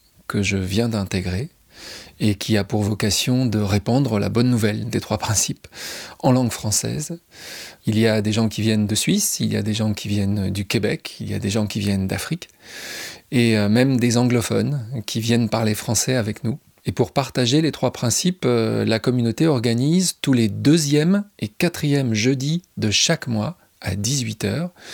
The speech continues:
des séminaires en ligne qui sont entièrement gratuits et dont l'entrée est libre.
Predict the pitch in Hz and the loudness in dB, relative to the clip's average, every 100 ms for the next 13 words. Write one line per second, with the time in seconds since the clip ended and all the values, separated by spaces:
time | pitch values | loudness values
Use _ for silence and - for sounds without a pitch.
0 | - - - 117 - 151 156 139 131 117 | -18 -12 0 2 4 2 4 2 2 2
1 | 113 165 202 196 - - - - 127 - | 4 4 2 -2 -18 -8 0 2 0 -2
2 | - 151 - 147 131 123 110 104 - 143 | -2 0 2 0 0 0 0 0 -2 -4
3 | 185 _ - - - - 120 117 117 113 | -4 _ -16 -14 -14 -4 0 4 4 2
4 | - 185 - 107 104 - 101 | 2 0 2 0 0 -2 -4